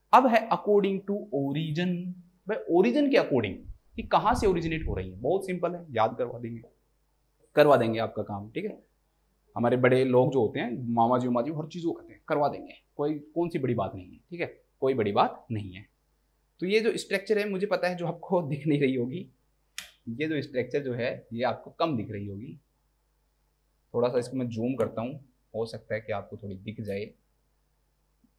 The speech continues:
मैंने light भी बंद कर दिया है आप लोगों के लिए, ये देखो, ठीक है। तो इसके अंदर ये cerebrum है, this is cerebrum, cerebrum, ठीक है।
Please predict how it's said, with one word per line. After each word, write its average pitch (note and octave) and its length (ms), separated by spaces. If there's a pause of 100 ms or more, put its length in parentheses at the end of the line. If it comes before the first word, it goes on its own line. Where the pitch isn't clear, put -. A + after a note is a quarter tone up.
(160)
मैंने A2 220
light G#2+ 260
भी A#2 120
बंद A2+ 220
कर G#2 100
दिया G2+ 220
है A#2 60
आप G#2 80
लोगों G2+ 220
के G#2+ 80
लिए, G2+ 280 (400)
ये C3+ 120
देखो, G#2 320 (840)
ठीक F3+ 120
है। D#3 60 (100)
तो - 160
इसके B2 220
अंदर D3+ 220
ये C#3+ 240
cerebrum B2+ 520
है, F3+ 160 (1700)
this A2+ 140
is F3+ 160
cerebrum, A2+ 560 (1300)
cerebrum, A#2+ 880 (1500)
ठीक E3+ 120
है। F#3 120